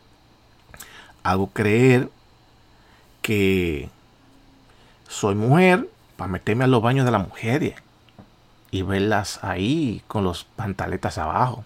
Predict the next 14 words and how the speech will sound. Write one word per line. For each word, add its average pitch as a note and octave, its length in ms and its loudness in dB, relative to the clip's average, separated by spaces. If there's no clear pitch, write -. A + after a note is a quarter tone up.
No - 80 -8
sería B3+ 180 2
mala G3+ 180 4
idea. F2+ 320 2
Total, - 360 2
eh, A#2 220 2
aceptan C3+ 640 2
toda, B2+ 380 6
todas C#3 220 6
las A#2+ 180 4
edades A#2 400 2
convertirse. A2 680 0
<sighs> G#3 520 4
Dice, E3+ 500 4